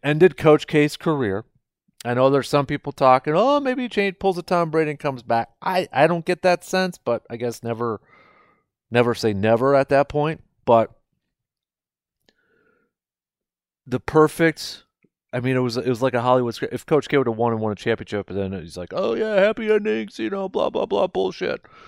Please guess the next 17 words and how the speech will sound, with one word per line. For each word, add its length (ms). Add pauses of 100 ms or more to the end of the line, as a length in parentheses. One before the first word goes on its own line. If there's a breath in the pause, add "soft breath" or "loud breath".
(540 loud breath)
But 420 (1800)
nonetheless, 720 (1600 loud breath)
that 300
Duke, 200
North 260
Carolina 520
game 380 (720 soft breath)
in 180
a 340 (1500)
final 280
Four 180
matchup 440
for 60
the 80
first 320
time 240
ever. 320